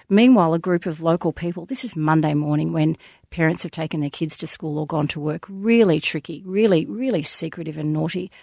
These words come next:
The bulldozers have arrived. So a dozen or so residents in the area all raced down there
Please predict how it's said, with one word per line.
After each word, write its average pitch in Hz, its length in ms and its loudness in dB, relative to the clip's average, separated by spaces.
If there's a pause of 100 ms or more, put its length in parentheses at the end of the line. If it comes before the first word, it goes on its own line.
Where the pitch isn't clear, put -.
The 196 60 -6
bulldozers 175 640 2
have 151 100 -14
arrived. 160 440 -4 (320)
So - 180 -6
a 208 60 0
dozen 247 320 0
or 180 100 -4
so 170 220 -4
residents 165 520 -2
in 156 80 -6
the 165 160 0
area 160 200 0
all 196 220 -4
raced 175 460 0
down 151 260 -4
there 156 200 -10